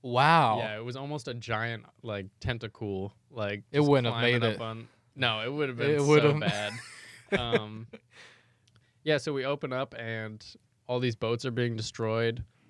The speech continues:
Speaker 2: Um, that's actually sort of a reference to a real event where boats, um, these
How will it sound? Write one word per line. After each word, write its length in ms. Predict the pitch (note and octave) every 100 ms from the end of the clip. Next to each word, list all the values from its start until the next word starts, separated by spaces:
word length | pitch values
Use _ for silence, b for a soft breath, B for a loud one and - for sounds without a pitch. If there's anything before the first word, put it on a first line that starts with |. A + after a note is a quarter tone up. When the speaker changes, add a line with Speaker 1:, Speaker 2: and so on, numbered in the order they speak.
| _
Speaker 2:
Um, 440 | A2 A2 G#2+ G#2 G#2+ _
that's 180 | B2+ B2
actually 320 | D3 - C#3
sort 220 | B2 C3
of 80 | A#2
a 60 | G#2+
reference 400 | G#2 G#2+ A#2 -
to 100 | A2+
a 60 | G2+
real 220 | G#2 A2
event 320 | A2 A2+ A2+ - _ _
where 520 | A2+ G#2+ G2+ G2+ G#2+ _ _ _ _ _ -
boats, 480 | A#2 A2+ A2 - - _ -
um, 520 | G#2+ G2+ G2 G2 G#2+
these 300 | - G#2+ -